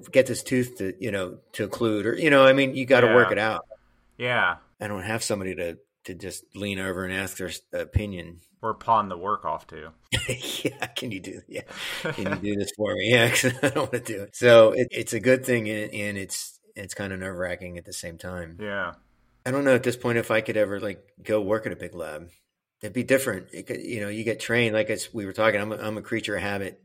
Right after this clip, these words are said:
Speaker 2: Yeah.
Speaker 1: Things have to be where they're at, or if I move something, you know, I'm like, "Oh, why'd I move that for?" And I move it back the next day. You know, it's just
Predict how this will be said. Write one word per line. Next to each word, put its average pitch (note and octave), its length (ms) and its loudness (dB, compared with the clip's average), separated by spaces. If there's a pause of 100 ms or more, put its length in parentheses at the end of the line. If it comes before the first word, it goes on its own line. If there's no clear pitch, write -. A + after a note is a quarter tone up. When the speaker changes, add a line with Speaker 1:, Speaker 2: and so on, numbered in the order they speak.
(100)
Speaker 2:
Yeah. B2 380 2 (280)
Speaker 1:
Things F#2+ 220 -10
have G2 180 -4
to F#2+ 60 -10
be F2+ 420 -6 (120)
where G2 200 -4
they're F#2 160 -2
at, G2 220 0
or F#2+ 60 -4
if - 140 -8
I G#2+ 80 4
move G2+ 240 -2
something, F2+ 400 -6
you F2 120 -8
know, F2 120 -8
I'm F2 80 -10
like, E2+ 160 -10
"Oh, G2 120 -8
why'd F2+ 180 -6
I F2+ 40 -6
move F#2+ 200 -8
that F2+ 120 -6
for?" F#2 140 -8
And F2 80 -6
I - 20 -10
move F#2 220 -8
it E2+ 80 -14
back F2 220 -6
the F2+ 80 -10
next F2+ 240 -10
day. F#2+ 240 -4
You G#2 100 -6
know, G2+ 240 -6
it's G#2+ 220 -8
just - 260 -10